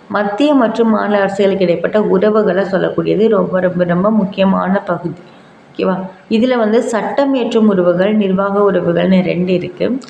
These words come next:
So, சட்டம் இயற்றும் உறவுகளை வந்து இருநூத்தி நாப்பத்தஞ்சுல இருந்து ஐம்பத்தஞ்சு வரைக்கும் இருக்கக்கூடிய ஆர்டிக்கிள் வந்து சொல்லுது. நிர்வாக உறவுகள் அப்படின்னு பார்க்கும்போது இருநூத்தி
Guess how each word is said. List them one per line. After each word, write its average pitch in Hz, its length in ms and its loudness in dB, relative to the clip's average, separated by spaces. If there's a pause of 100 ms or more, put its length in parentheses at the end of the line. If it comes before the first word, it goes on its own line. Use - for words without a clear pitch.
(240)
So, 233 160 0
சட்டம் 233 520 -2
இயற்றும் 247 320 2
உறவுகளை 190 460 2
வந்து 175 240 -2
இருநூத்தி 202 520 0
நாப்பத்தஞ்சுல 190 520 0
இருந்து 175 300 0
ஐம்பத்தஞ்சு 180 520 -2
வரைக்கும் 165 340 -2
இருக்கக்கூடிய 170 580 -4
ஆர்டிக்கிள் 170 460 -4
வந்து 170 300 0
சொல்லுது. 139 300 -2 (1160)
நிர்வாக 262 600 2
உறவுகள் 180 500 0
அப்படின்னு 165 360 -4
பார்க்கும்போது 165 440 -2
இருநூத்தி 208 500 0